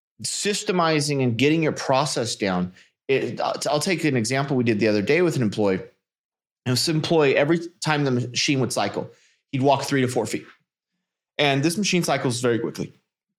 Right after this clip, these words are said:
Oh, and, and he was kind of doing this pivot back and forth.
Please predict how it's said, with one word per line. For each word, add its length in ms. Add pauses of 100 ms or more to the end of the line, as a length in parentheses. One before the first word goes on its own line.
(840)
Oh, 140
and, 120
and 100
he 80
was 100
kind 160
of 100
doing 140
this 120
pivot 420
back 200
and 100
forth. 300